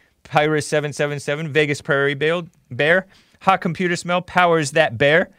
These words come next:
Reed Johnson, Shaggy Boy, Eric Bullock, and Paramedic, and of course, the rest of you guys on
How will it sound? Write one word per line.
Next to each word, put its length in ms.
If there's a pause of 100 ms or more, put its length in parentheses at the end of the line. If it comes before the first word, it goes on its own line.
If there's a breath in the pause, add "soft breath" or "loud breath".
(540 soft breath)
Reed 340
Johnson, 440
Shaggy 360
Boy, 440
Eric 340
Bullock, 380 (360)
and 180
Paramedic, 600 (320 soft breath)
and 100
of 140
course, 560 (4000)
the 160
rest 220
of 80
you 100
guys 400
on 520